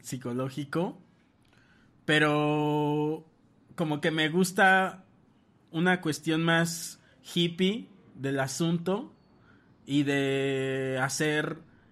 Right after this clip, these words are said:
eh, las cosas por una cuestión como de hacerlas nada más. Y ya luego cuando, incluso cuando empiezo como a tener, este, éxito,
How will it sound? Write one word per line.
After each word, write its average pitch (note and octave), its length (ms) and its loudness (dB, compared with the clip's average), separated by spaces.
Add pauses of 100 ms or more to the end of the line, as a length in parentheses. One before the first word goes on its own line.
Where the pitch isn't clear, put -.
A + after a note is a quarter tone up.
(140)
eh, B2+ 1160 -2
las C3 320 -4
cosas D#3 760 -2 (1000)
por B2+ 720 0
una C3 540 -2
cuestión C#3 680 -2
como C3 320 -2
de A#2+ 120 -2
hacerlas C3+ 600 0
nada C3 260 0
más. A#2+ 420 -8 (760)
Y D3 120 -4
ya F3 140 6
luego F#3+ 360 2
cuando, C#3 1000 0 (520)
incluso A3+ 560 4
cuando E3+ 260 4
empiezo F3+ 460 2
como D3+ 300 2
a C#3 200 4
tener, D#3 440 2
este, C#3 760 0
éxito, F#3 720 0